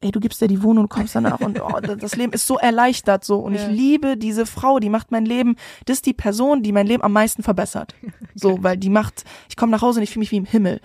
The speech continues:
Speaker 2: Ja.
Speaker 1: Und die hat jetzt aber voll viele Mitarbeiter und die ro-,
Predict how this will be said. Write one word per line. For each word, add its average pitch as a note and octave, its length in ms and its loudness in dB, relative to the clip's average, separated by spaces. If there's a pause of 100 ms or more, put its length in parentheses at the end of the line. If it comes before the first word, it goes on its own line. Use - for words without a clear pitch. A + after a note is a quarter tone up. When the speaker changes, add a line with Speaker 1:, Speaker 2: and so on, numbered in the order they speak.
Speaker 2:
Ja. F#3 200 -4 (360)
Speaker 1:
Und A3 480 2 (340)
die G#3 220 2
hat B3+ 100 0
jetzt A#3+ 100 -4
aber G#3 140 2
voll G3 120 -2
viele G3+ 140 -4
Mitarbeiter C4 840 -2
und G3 180 0
die G#3 180 4
ro-, - 200 -4